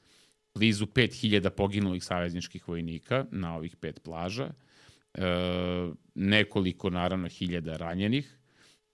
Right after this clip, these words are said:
Bilo je, naravno, žrtava i među, i među Nemcima. I odmah kreće praktično borba i u nekim primjer-, od-, e,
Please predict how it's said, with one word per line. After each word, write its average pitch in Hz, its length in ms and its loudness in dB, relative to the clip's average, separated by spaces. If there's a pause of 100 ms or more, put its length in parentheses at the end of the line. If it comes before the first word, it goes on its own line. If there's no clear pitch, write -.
(180)
Bilo 107 300 2
je, 104 60 6
naravno, 98 320 4
žrtava 92 400 -2
i 90 80 0
među, 85 420 -6
i 87 80 -6
među 85 320 -4
Nemcima. 104 580 -4 (400)
I 95 160 6
odmah 190 280 8
kreće 170 300 4
praktično 135 400 2
borba 131 320 6
i 135 40 8
u 127 40 8
nekim 131 280 4
primjer-, 110 400 4
od-, 92 240 -2
e, 92 60 -4